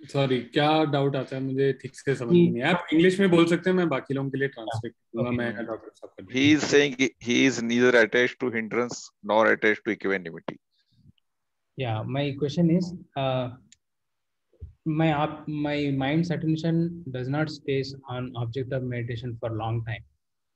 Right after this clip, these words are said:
Speaker 2: Neither my mind's attention goes outside, but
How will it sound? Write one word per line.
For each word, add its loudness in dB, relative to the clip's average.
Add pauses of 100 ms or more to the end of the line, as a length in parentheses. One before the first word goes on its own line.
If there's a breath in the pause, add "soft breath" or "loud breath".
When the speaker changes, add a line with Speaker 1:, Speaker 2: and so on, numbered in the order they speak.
(960)
Speaker 2:
Neither 2
my 2
mind's 4
attention 0 (260)
goes -2 (640)
outside, -6 (1500)
but 2